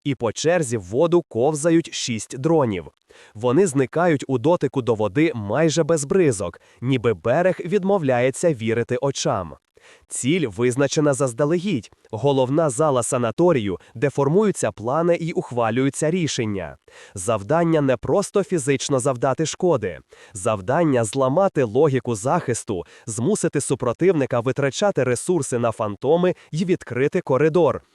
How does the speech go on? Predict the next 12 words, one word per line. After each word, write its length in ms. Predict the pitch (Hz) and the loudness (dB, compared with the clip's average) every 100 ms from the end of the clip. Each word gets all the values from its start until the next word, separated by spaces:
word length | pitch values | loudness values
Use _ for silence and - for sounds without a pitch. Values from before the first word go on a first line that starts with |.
| - | -16
що 240 | - 151 | -4 0
має 280 | 135 180 147 | 2 2 0
пряме 420 | - 110 101 156 | 0 -2 2 0
значення 520 | 156 170 160 156 139 | 2 0 0 0 0
для 220 | 127 127 147 | 0 0 -2
економіки 840 | 117 - 104 101 165 170 - 170 | -4 -4 -2 0 2 0 0 -2
й 120 | 160 151 | -2 -2
безпеки. 800 | 160 151 - 131 110 - 98 62 _ _ _ - - - | 0 -2 -2 -2 -2 -4 -8 -10 _ _ _ -20 -16 -6
Операція 720 | 120 110 104 160 - 196 196 | -2 -2 0 0 0 0 0
починається 720 | - 196 220 151 113 120 160 | 0 0 0 2 0 0 -4
з 80 | - | -4
хитрощів. 720 | - 156 117 104 - 101 78 | 0 0 0 -4 -4 -10 -10